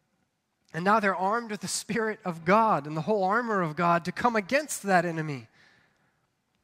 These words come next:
But also territories and areas where the enemy had rulership. Jesus is coming on the scene, and he's bringing light into those dark places.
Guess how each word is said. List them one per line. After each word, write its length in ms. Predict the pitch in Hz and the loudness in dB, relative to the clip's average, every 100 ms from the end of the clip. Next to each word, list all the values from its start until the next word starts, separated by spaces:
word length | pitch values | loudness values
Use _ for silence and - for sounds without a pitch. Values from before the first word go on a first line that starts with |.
| _ _ _ _ - | _ _ _ _ -6
But 140 | 208 | -2
also 340 | 247 254 269 | 0 -2 -4
territories 840 | - 254 302 285 - 247 233 214 185 | -2 0 2 0 -2 0 0 0 0
and 140 | 214 | 2
areas 580 | 233 277 277 247 208 165 | 2 2 2 2 0 0
where 140 | 214 | -2
the 100 | 214 | -2
enemy 400 | 214 254 247 233 | 0 -2 -2 -2
had 320 | 190 214 202 - - - | 4 4 4 -2 -14 -8
rulership. 840 | 175 247 240 220 - 226 190 - - _ _ _ _ _ _ _ _ _ _ _ _ _ _ _ _ _ _ _ _ _ _ - | -4 -2 -2 -6 -8 -8 -8 -10 -20 _ _ _ _ _ _ _ _ _ _ _ _ _ _ _ _ _ _ _ _ _ _ -8
Jesus 360 | 208 202 190 | -8 -6 -8
is 120 | 185 | -10
coming 320 | - 208 202 196 | -6 -6 -4 -4
on 160 | 190 | -4
the 80 | 175 | -4
scene, 420 | - - 214 208 | -6 -6 -8 -8
and 80 | 170 | -6
he's 220 | 180 156 | -8 -8
bringing 480 | 147 185 180 160 156 | -8 -8 -6 -8 -6
light 260 | 175 185 160 | -6 -6 -8
into 220 | 160 156 | -8 -6
those 200 | 160 139 | -6 -6
dark 360 | 156 156 - | -4 -4 -6
places. 680 | - 170 160 135 120 - - | -10 -8 -6 -10 -8 -8 -8